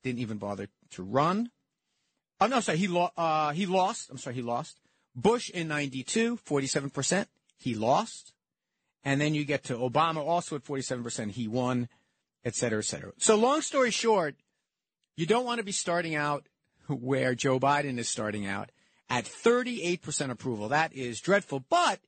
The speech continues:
let's see what's going on in the economy, and s-, uh,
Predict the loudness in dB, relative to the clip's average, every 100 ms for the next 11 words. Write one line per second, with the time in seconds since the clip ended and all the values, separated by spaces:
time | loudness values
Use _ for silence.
0 | _ _ _ _ _ _ _ _ _ _
1 | _ _ _ _ _ _ _ -2 0 0
2 | 0 0 0 2 2 2 2 2 2 0
3 | 0 2 2 2 0 -2 -8 _ _ _
4 | _ _ -2 -2 -2 -6 -2 -2 -2 -8
5 | -4